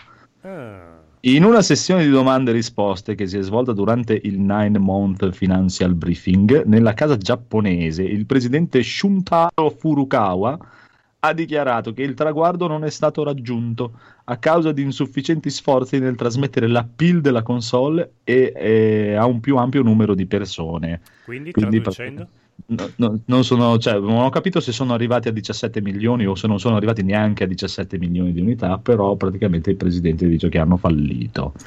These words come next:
Speaker 1: Eh, non
Speaker 2: Ta-ta.
Speaker 1: solo, perché mentre si sparavano merda addosso per questa news, è,
Speaker 2: Mm.
Speaker 1: è anche uscito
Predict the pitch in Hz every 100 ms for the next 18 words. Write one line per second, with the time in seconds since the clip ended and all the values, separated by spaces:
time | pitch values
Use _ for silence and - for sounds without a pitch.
0 | - - 190 156 185 - - 123 113 87
1 | 104 131 - 156 147 135 127 120 110 110
2 | 127 147 - 147 131 120 113 101 - 113
3 | 107 95 - - 107 110 110 110 101 104
4 | 104 101 101 98 90 95 107 - 101 92
5 | 92 - 92 101 - 104 98 90 85 92
6 | 113 202 _ _ _ _ _ _ _ -
7 | 135 139 139 90 135 135 151 175 - 156
8 | - - 110 107 - 190 220